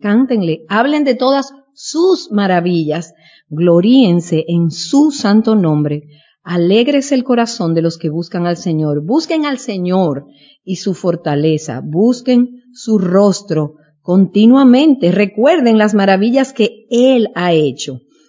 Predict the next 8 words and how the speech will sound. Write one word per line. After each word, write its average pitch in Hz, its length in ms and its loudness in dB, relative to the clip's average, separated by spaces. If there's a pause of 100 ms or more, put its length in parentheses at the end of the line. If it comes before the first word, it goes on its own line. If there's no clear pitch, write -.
(100)
sus - 280 -10
prodigios 180 920 -6
y 170 100 -10
los 151 240 -8
juicios 196 540 -6
de 135 100 -10
su 139 260 -14
boca". 127 440 -12